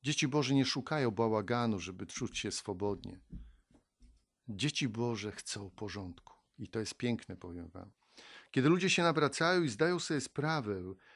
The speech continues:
że opuszczają bałagan tego świata, grzechu, nieprawości, złości, zawiści i różnych tych rzeczy,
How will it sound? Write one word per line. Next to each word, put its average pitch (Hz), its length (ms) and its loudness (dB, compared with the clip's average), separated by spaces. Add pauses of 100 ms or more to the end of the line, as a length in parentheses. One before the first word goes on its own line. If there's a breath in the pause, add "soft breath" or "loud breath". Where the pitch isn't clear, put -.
(100)
że 117 180 2
opuszczają 160 600 0
bałagan 151 720 2
tego 139 240 -4
świata, 117 640 0
grzechu, 135 560 -2
nieprawości, 131 840 4
złości, 127 520 2
zawiści 123 600 -2
i 127 100 6
różnych 135 400 0
tych 113 200 -2
rzeczy, 139 420 0